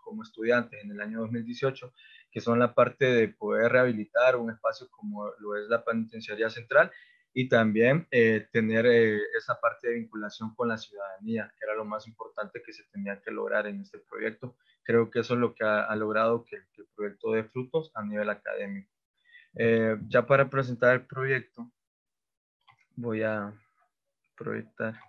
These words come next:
Eh, bueno, primero antes, eh, eh, cuando realizamos el proyecto, eh, pues empezamos con la investigación, lo que mencionó el arquitecto Elder Castellano.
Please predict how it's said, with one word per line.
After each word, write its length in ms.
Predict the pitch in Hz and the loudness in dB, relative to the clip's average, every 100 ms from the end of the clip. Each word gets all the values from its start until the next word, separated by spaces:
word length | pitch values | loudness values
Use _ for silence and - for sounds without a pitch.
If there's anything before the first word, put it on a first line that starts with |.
| _ _ _ _ _ _ _ _ _ _ _ _ _ _ _ _ _ _ _ _ _ _ | _ _ _ _ _ _ _ _ _ _ _ _ _ _ _ _ _ _ _ _ _ _
Eh, 480 | 135 120 117 117 110 | 2 6 6 6 2
bueno, 200 | 123 127 - - _ _ _ _ - _ _ | 2 0 0 -20 _ _ _ _ -20 _ _
primero 480 | - 139 135 160 156 | 2 6 8 10 8
antes, 500 | 160 170 165 160 - _ _ _ _ | 6 4 0 0 -6 _ _ _ _
eh, 560 | 123 120 117 113 110 104 _ - - _ _ | 6 8 8 8 4 0 _ -20 -20 _ _
eh, 400 | 135 123 120 117 - | 4 6 6 4 2
cuando 200 | 139 139 | 4 6
realizamos 520 | 135 127 139 160 180 | 6 4 4 2 2
el 160 | 185 147 | 0 2
proyecto, 680 | 160 147 165 170 _ 180 - _ _ _ _ _ | 2 6 4 4 _ -14 -14 _ _ _ _ _
eh, 200 | 120 117 | 0 0
pues 340 | - 123 113 | 2 2 4
empezamos 580 | 120 113 113 120 135 147 | 0 -4 -2 0 0 -2
con 180 | 139 123 | -2 2
la 60 | |
investigación, 600 | 120 110 113 110 107 139 | 2 0 0 0 0 -2
lo 120 | 127 113 | -2 -4
que 100 | 107 | -8
mencionó 440 | 107 104 104 104 | -10 -14 -14 -6
el 60 | 107 | -4
arquitecto 840 | 110 - 117 - - 117 110 104 | -4 -14 -20 -10 -2 0 2 0
Elder 260 | 107 110 110 | -2 -4 -8
Castellano. 640 | 110 107 113 143 131 | -12 -6 0 0 0